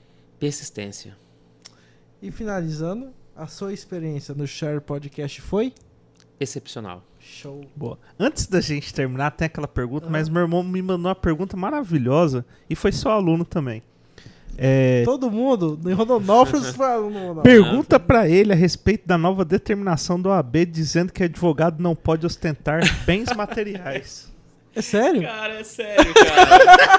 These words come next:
Speaker 1: <laughs>
Speaker 3: Tá feito aí.
Speaker 1: Ah, cara, assim, não, perfeita a pergunta, mas até, a, até posso adiantar que a, a gente tem,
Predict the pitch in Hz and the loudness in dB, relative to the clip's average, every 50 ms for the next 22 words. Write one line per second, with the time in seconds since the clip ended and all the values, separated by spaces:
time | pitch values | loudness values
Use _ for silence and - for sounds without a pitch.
0 | 587 554 - 381 480 605 - 740 - 554 554 453 - - - - - - - - | 6 6 4 4 2 2 0 0 -2 -2 -2 -4 -4 -10 -14 -14 -16 -16 -18 -20
1 | - - _ - - 156 - - - 160 151 147 - 165 143 135 - - - - | -20 -20 _ 0 0 2 2 2 2 2 2 0 -2 -4 -6 -6 -8 -12 -16 -18
2 | - _ _ - - - 180 185 190 185 180 - 196 220 214 208 185 175 180 175 | -20 _ _ -10 -4 -2 2 2 2 2 2 0 0 2 2 4 4 2 0 0
3 | - 190 180 165 143 127 120 110 165 - - - 143 175 226 220 - - 247 - | 0 0 0 0 0 -2 -4 -8 -10 -16 -16 -12 -6 -4 -2 -2 0 0 -2 -2
4 | - - 214 190 175 180 - 175 160 135 127 131 123 139 135 139 151 160 147 156 | 0 -2 -2 -2 -2 -2 -4 -4 -4 -4 -4 -4 -4 -4 -4 -2 -2 -2 -2 -4
5 | 151 156 156 151 160 165 156 - - 123 139 135 131 123 120 113 110 104 - - | -6 -6 -6 -4 -4 -4 -4 -4 -4 -4 -4 -2 -2 -4 -4 -4 -6 -8 -10 -12
6 | - 104 113 - 139 - - 147 143 - 139 131 113 131 127 113 - 117 123 131 | -16 -14 -10 -10 -10 -8 -8 -10 -10 -8 -10 -10 -8 -8 -8 -8 -8 -8 -8 -8
7 | - - 135 127 123 117 113 107 104 - - - 107 117 120 117 - 123 120 117 | -10 -10 -10 -8 -8 -8 -8 -8 -10 -12 -14 -16 -16 -16 -18 -16 -14 -12 -12 -12
8 | 113 107 101 101 | -12 -14 -16 -20